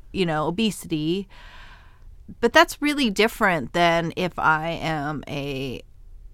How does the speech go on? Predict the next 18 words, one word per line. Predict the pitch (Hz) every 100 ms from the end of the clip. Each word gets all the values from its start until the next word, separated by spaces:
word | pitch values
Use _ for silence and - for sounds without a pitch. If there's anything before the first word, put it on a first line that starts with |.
| - - - - 165
diabetes | 190 180 175 170 190 175 -
patient | - 175 208 185 - 147 147 - -
and | 160 156 156 -
I | 156 160
wanna | 160 160
reduce | 160 160 139 190 185 -
the | 180
price | - 175 160
of | 170
my | 156 147
insulin, | 160 180 - 156 151 147 147 151
or | - 160 147
I | 156 160
want | 160 151 -
to | - 170 160 156 151 -
have | - 185 175 160
better | 165 175 156
coverage, | - - 185 165 147 147 156 -